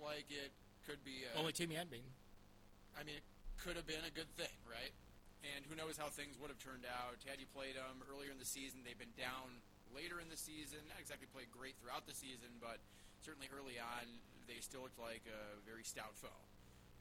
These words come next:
Speaker 1: Um, Furman, now,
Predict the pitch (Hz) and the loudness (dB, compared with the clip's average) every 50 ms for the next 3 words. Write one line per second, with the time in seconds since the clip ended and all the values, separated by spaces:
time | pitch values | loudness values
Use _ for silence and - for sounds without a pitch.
0 | - - 110 113 113 113 110 110 107 107 107 - - - - - - - - - | -8 -6 -4 -2 0 0 0 -2 -2 -6 -8 -10 -12 -14 -14 -14 -14 -14 -14 -12
1 | - - - - 220 262 277 262 202 170 156 160 165 175 180 - - - - - | -10 -8 2 4 4 6 6 6 6 6 4 4 2 -2 -6 -8 -10 -14 -14 -14
2 | - - - - - - - 165 156 156 156 156 151 151 143 139 | -14 -14 -14 -16 -14 -12 -2 4 6 8 10 10 10 8 6 4